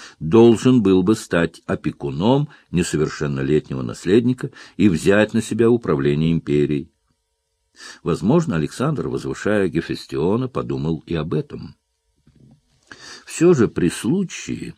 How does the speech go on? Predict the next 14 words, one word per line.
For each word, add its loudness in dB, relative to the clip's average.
Гефестион -2
пытался -2
играть -2
роль 4
настоящего 0
визиря. -4
Его 8
покровительство 0
значило 2
теперь 4
ещё 4
больше, 6
чем 2
прежде, 4